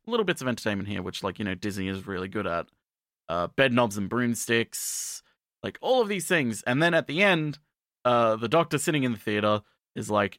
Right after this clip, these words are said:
"Oh, wow." Uh, an anonymous hand comes up between the rows with a piece of note and hands it to him. And he's like, "Oh, what's this?" And he's like,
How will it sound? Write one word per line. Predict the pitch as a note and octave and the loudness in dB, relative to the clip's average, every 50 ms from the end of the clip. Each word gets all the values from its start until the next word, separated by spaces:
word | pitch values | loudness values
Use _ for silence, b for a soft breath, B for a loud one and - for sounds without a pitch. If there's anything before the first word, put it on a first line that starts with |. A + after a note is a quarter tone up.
| _ _ - | _ _ 4
"Oh, | E3 F3 F3 E3 C#3+ B2+ A#2 A2 G2+ - - _ _ _ _ _ - | 6 8 8 8 6 6 4 2 0 -4 -8 _ _ _ _ _ -2
wow." | - D3+ E3 D#3 C3 A#2 A2 G2+ | 4 6 6 8 8 6 4 2
Uh, | - - A#2 A2 A2 G#2 - | 2 2 2 2 2 0 -2
an | - G2 E2 F2+ A#2 | -6 -6 -2 0 2
anonymous | B2 C3+ F3 G3 G#3 G3+ F#3 F3 F3 - | 4 4 4 6 6 4 4 2 0 0
hand | - D#3+ D3+ D3+ D#3 D#3 D3 - | 2 4 4 4 4 2 0 -4
comes | - D3+ C3+ C3 A#2 | -2 -2 -2 2 2
up | C3+ - | 0 0
between | - - B2 C3 B2+ A2+ | -2 -4 -4 -2 -2 -2
the | G#2 | 0
rows | G#2 G#2+ A2+ C#3+ E3 E3 - - - b b b b - | 0 0 0 0 -2 -4 -8 -10 -10 b b b b -4
with | A#2 G#2+ | -4 -4
a | G2+ | -4
piece | - C3+ C3 - - | -4 -6 -6 -4 -4
of | G#2+ | -2
note | G#2 A#2 C#3+ D#3 _ _ _ _ _ _ _ _ _ _ - | 0 0 0 0 _ _ _ _ _ _ _ _ _ _ -4
and | A2+ G#2+ G2+ G2+ | -4 -2 -2 0
hands | B2+ C3 C3 A2+ | 0 0 0 0
it | B2+ - | -2 -6
to | - A2 G2 | -4 -4 -4
him. | F2+ F2+ | -4 -4
And | F2+ - _ _ _ _ - G#2+ A2 | -6 -10 _ _ _ _ -8 -6 -4
he's | G2+ | -2
like, | A2 G#2+ - - | -2 -2 -2 2
"Oh, | - F3 D#3 A#2 G2+ - | 4 4 4 4 2 0
what's | - C#3 C#3 - - | -2 -4 -4 -2 0
this?" | F#3+ D#3+ A#2+ - - - - - _ _ _ _ _ _ - | 2 2 2 0 -2 -8 -10 -12 _ _ _ _ _ _ 0
And | A#2+ A#2+ | 0 0
he's | A#2 A2 G2+ | 2 2 2
like, | B2 A2+ A2+ | 2 2 2